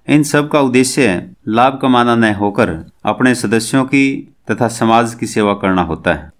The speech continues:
ये संस्थाएं लाभ कमाना अपना उद्देश्य नहीं रखती हैं, इसलिए इन संस्थाओं को हम नॉन प्रॉफिट इंस्टीट्यूशंस के नाम से भी जानते हैं,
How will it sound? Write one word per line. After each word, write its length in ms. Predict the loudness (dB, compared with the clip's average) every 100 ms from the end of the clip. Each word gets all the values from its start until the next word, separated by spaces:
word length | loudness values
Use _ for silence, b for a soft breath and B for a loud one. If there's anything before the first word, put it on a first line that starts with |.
| 0
ये 180 | 0
संस्थाएं 680 | 2 0 -2 -2 0 0 -2 -6 -12 -10
लाभ 320 | 0 2 2 0
कमाना 300 | 0 2 2
अपना 200 | 0 -2
उद्देश्य 360 | 0 0 0
नहीं 260 | 0 2 2
रखती 360 | 0 -2 -2 0
हैं, 380 | 0 -4 -12 _ -2
इसलिए 600 | 0 2 2 2 0 -10 _
इन 180 | 0 0
संस्थाओं 540 | 2 -2 0 0 0
को 120 | 0 0
हम 400 | 2 0 -4 -12 _
नॉन 340 | 2 4 4 2
प्रॉफिट 460 | 0 -2 -2 -2
इंस्टीट्यूशंस 720 | 0 -2 -4 -4 -2 0 -2 0
के 120 | 0
नाम 240 | 0 0
से 200 | -2 -2
भी 100 | -2
जानते 400 | 0 -2 -4 -6
हैं, 240 | -6 -8